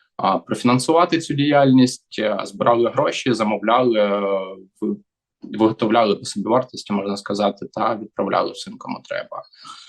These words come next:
А, трохи далі почалася діяльність, е, з харківською організацією Г О "Альянс Доброчинність". Е, ми почали займатися гуманітарними, е,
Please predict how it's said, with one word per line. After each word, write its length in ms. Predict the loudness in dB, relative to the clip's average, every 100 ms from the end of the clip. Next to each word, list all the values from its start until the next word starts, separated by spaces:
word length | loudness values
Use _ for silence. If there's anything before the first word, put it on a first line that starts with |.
| -20 -4
А, 240 | -2 0
трохи 280 | 0 0 2
далі 220 | 2 2
почалася 580 | 0 0 2 2 2 -2
діяльність, 720 | 0 2 2 0 -4 -8 -6
е, 200 | -2 -2 -2
з 520 | -6 0 2 2 0
харківською 680 | 0 -2 -2 -8 -10 -2 0
організацією 1000 | 0 0 0 2 2 0 -8 -4 -2 -2
Г 140 | -2 0
О 140 | 0
"Альянс 440 | 0 0 0 -2
Доброчинність". 800 | -4 -6 -4 2 4 4 2 -2 2
Е, 180 | 2
ми 140 | 2 0
почали 560 | -4 -4 -2 0 0 -4 -20 _
займатися 640 | -2 2 2 0 -4 -2 0 2 2 2 -2
гуманітарними, 800 | -2 -2 -2 -2 -2 -2 -6
е, 60 | -10